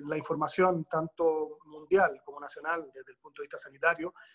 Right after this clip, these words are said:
eh, uno recibe de la Organización Mundial de la Salud, de la Cruz Roja, eh, lo que, eh, señalaba la alta comisionada para los derechos humanos de Naciones Unidas, Comisión y Corte Interamericana, eh, fuimos, eh, potenciando nuestra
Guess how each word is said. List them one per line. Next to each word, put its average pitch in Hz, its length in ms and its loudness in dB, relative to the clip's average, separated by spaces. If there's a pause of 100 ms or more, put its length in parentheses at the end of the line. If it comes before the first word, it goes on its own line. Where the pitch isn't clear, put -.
(140)
eh, 135 360 -2
uno 165 280 2
recibe 160 520 2
de 143 180 0
la 139 100 -4
Organización 139 480 -6
Mundial 143 220 0
de 139 80 -4
la 139 80 0
Salud, 180 360 8
de 160 100 2
la 135 100 -2
Cruz 135 180 -18
Roja, 175 340 4 (460)
eh, 131 460 -6
lo 170 400 4 (100)
que, 151 220 -4
eh, 151 280 -10
señalaba 147 560 0
la 139 380 -6
alta 151 240 -2
comisionada 143 540 -4
para 139 140 -14
los 123 120 -20
derechos 139 320 -10
humanos 151 300 -4
de 139 80 -14
Naciones 135 320 -14
Unidas, 175 440 4
Comisión 160 480 0 (100)
y 147 80 -20
Corte 160 340 0
Interamericana, 190 640 -2 (400)
eh, 151 240 -2 (340)
fuimos, 214 580 4
eh, 165 240 0 (720)
potenciando 190 760 4
nuestra 180 500 2